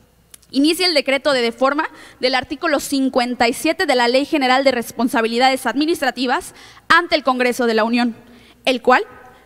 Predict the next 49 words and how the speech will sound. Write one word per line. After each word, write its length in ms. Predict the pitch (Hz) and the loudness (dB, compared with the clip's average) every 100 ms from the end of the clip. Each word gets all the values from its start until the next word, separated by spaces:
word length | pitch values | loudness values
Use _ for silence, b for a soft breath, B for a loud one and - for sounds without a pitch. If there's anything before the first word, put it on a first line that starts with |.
| b | b
contempla 580 | 285 285 330 381 403 415 | 2 2 2 -2 0 0
la 100 | 330 | 0
falta 380 | - 302 302 277 | 2 0 2 0
grave 280 | 277 285 302 | 2 2 2
en 80 | |
materia 340 | 269 247 277 285 | -2 0 2 2
de 80 | 247 | -2
responsabilidades 880 | 226 - 240 240 240 254 277 277 | -4 -4 -2 -2 0 2 4 2
de 80 | 233 | 0
servidores 500 | 254 240 247 285 - | -4 0 2 2 2
públicos 460 | 277 302 302 311 285 | -2 -2 0 0 0
denominada 580 | 247 233 254 277 320 - B B | -2 -2 0 2 0 -2 B B
abuso 420 | 233 254 277 - | -2 2 0 0
de 120 | 233 | -2
funciones, 720 | 220 - 240 220 247 226 233 - - - _ b b - | -4 -4 -4 -2 -2 -4 -8 -14 -20 -20 _ b b 2
con 160 | 330 381 | 4 4
la 100 | 392 | 0
finalidad 540 | 392 359 285 240 220 - B B B | 0 -2 0 0 -2 -6 B B B
de 180 | 240 254 | 0 0
que 120 | 262 | 2
la 100 | 254 | 2
omisión 360 | 247 233 320 403 | 2 -2 -2 0
en 80 | 392 | 0
el 120 | 285 | 0
cumplimiento, 680 | 277 247 262 269 277 269 202 B B B | 0 0 0 0 0 -2 -4 B B B
eh, 140 | 262 | 0
de 120 | 254 | 2
lo 120 | 254 254 | 2 0
dispuesto 520 | 247 - 302 302 311 | -2 -2 0 0 -2
por 160 | 254 | -2
la 100 | 233 | -2
Ley 180 | 247 294 | 0 0
de 80 | 320 | -2
Acceso 400 | 302 294 285 277 | -4 -2 -2 0
de 80 | 240 | -2
las 160 | 220 | -2
Mujeres 500 | 240 220 277 233 220 - | -6 -2 0 0 -4 0
a 120 | 254 | 2
una 280 | 294 302 277 | 4 2 2
Vida 200 | 285 262 | 2 0
li-, 140 | 254 254 | 0 -2
Libre 320 | 247 294 269 | 0 2 0
de 100 | 226 | 0
Violencia 380 | 226 262 269 226 | 0 0 0 -2
del 120 | 214 | -2
Estado 300 | 220 285 285 | 0 2 2
de 120 | 269 | 2
Quintana 360 | 311 294 302 330 | 0 -2 0 0
Roo 220 | 339 | 0